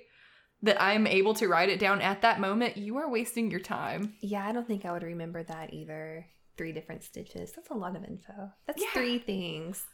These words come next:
Speaker 1: Yeah, exactly. And it was, like, a random moment at a birthday party.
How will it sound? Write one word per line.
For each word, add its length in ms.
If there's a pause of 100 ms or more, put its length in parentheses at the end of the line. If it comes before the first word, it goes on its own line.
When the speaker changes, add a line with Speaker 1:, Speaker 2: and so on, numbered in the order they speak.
(120)
Speaker 1:
Yeah, 120 (180)
exactly. 500
And 140
it 60
was, 200
like, 160
a 80
random 400
moment 400
at 120
a 40
birthday 380
party. 540